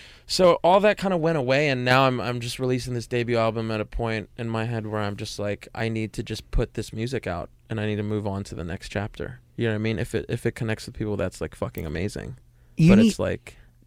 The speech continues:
Speaker 2: you need this music out more for you.
Speaker 1: For me. I just need to,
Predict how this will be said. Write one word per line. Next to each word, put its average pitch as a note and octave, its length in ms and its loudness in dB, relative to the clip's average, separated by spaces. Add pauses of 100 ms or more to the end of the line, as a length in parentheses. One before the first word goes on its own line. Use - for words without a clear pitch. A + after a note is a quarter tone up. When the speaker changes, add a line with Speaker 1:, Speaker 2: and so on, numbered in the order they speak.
(260)
Speaker 2:
you E3 120 8
need F#3+ 140 8
this D#3 200 4
music B2+ 220 6
out B2+ 220 4
more B2 220 4
for - 160 -2
you. G#2+ 320 2 (140)
Speaker 1:
For - 140 -2
me. A#2 300 0 (460)
I B2+ 120 2
just C#3 180 -2
need C3+ 180 2 (140)
to, B2+ 240 4